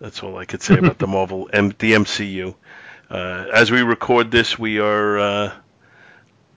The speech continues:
Speaker 1: right up against, uh, Endgame. My, uh, my son is at the movies right now watching it, so I'm, I'm very excited about getting there.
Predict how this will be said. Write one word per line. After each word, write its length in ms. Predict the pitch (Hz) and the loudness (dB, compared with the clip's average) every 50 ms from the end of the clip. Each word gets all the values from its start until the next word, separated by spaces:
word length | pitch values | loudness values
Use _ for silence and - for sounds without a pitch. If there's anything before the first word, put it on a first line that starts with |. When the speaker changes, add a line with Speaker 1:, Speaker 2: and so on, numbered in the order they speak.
| _ - | _ 2
Speaker 1:
right 220 | 117 120 127 131 | 4 6 6 8
up 120 | 127 - 151 | 6 6 4
against, 560 | 135 117 123 120 113 107 - - - - - | 4 6 6 6 6 4 0 -4 -6 -2 0
uh, 380 | 117 113 110 107 107 104 98 - - - - _ _ _ _ _ _ _ _ _ | 2 2 4 2 2 0 -2 -4 -8 -16 -20 _ _ _ _ _ _ _ _ _
Endgame. 640 | - 117 110 107 95 98 104 98 95 92 92 92 90 _ _ _ _ _ _ _ _ _ _ _ _ _ | 2 4 4 4 2 0 -2 -2 -2 -2 -4 -6 -8 _ _ _ _ _ _ _ _ _ _ _ _ _
My, 280 | - 104 98 98 98 98 98 98 98 | -6 -4 -2 -2 -2 -2 -2 -2 -4
uh, 60 | 101 98 | -2 0
my 120 | 107 110 | 0 0
son 280 | 104 - - 135 127 123 | 2 4 6 6 6 6
is 120 | 120 110 | 4 4
at 140 | 127 117 - | 2 2 4
the 60 | 127 | 2
movies 360 | 113 117 110 107 107 101 92 | 0 0 -2 -6 -6 -4 -2
right 160 | 107 104 104 | -2 -2 0
now 200 | 95 104 101 95 | 0 -2 -2 -2
watching 400 | 92 98 95 95 - - 104 95 | -4 -4 -6 -6 -8 -8 -8 -8
it, 140 | 95 92 - - - _ _ _ _ _ _ _ _ _ | -8 -8 -10 -16 -20 _ _ _ _ _ _ _ _ _
so 240 | - - - - - - - - - | -18 -16 -14 -14 -14 -16 -18 -18 -14
I'm, 220 | - 104 101 98 95 | -12 -10 -10 -8 -8
I'm 180 | 98 101 101 | -8 -8 -10
very 320 | 104 - 110 107 107 104 101 | -8 -4 -2 0 0 0 -2
excited 400 | 92 - - 107 98 95 95 90 | -4 -4 -4 -4 -4 -4 -6 -8
about 160 | 95 92 - | -10 -10 -10
getting 280 | - 101 95 95 95 | -8 -8 -6 -6 -6
there. 200 | 95 92 92 92 | -6 -8 -10 -12